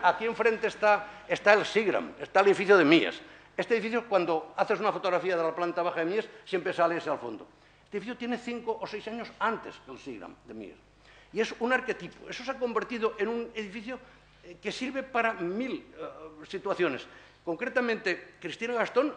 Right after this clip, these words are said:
una profesora de Barcelona, discípula mía y, y, y colaboradora durante muchos años, dirigió una tesis de, de alguien que hizo mi, mi, ma-,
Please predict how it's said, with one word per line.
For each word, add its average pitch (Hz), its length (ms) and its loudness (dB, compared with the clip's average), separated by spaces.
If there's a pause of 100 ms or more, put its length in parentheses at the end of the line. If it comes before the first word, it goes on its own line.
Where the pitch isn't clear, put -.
(160)
una 190 180 -4
profesora 190 300 -2
de 185 60 2
Barcelona, 180 500 2 (420)
discípula 175 440 -2
mía 208 340 0
y, 160 60 -4
y, 147 300 -8 (160)
y 123 60 -14
colaboradora 135 600 0 (100)
durante 139 280 -6
muchos 143 280 -6
años, 220 260 -4 (160)
dirigió 160 340 -4
una 220 180 -2
tesis 120 380 -10 (180)
de, 135 180 -16
de 165 180 -2
alguien 190 260 0
que 180 100 -6
hizo 175 180 -4
mi, 160 500 -6
mi, 147 200 -6
ma-, 135 540 -12